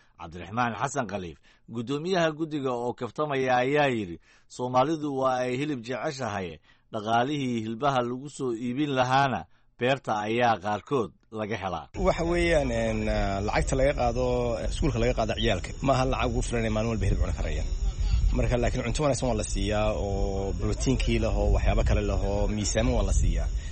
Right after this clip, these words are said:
Speaker 2: Laakiin hilibkii weynaa ee wasladii Soomaalidu cunaysay kama helaan. Marka, waxa weeyaan, lacagtan ka soo baxda beerta waxaa ka soo baxda ilaa toban dollar, ilaa shan iyo toban dollar, ilaa shan iyo soddon dollar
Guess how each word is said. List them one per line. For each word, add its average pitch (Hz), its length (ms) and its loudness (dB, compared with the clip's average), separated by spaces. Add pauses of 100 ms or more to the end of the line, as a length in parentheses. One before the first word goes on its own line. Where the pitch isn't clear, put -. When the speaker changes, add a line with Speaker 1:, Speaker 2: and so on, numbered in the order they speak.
(120)
Speaker 2:
Laakiin 123 280 2
hilibkii 143 480 4
weynaa 123 280 4
ee 123 60 4
wasladii 123 460 2
Soomaalidu 131 340 4
cunaysay - 380 4 (380)
kama 127 180 4
helaan. 107 300 4 (440)
Marka, 156 180 4
waxa 147 140 0
weeyaan, 147 440 2
lacagtan 139 400 0
ka 139 80 -2
soo 135 140 2
baxda 113 260 0
beerta 120 320 2
waxaa 120 180 0
ka 135 60 0
soo 120 100 0
baxda 110 220 0
ilaa 120 180 2 (180)
toban 117 220 2
dollar, 113 300 0
ilaa 113 120 0
shan 113 160 -2
iyo 104 80 -2
toban 107 200 -2
dollar, 101 260 0 (340)
ilaa 131 120 2
shan 131 140 0
iyo - 80 -2
soddon 107 220 -2
dollar 101 260 0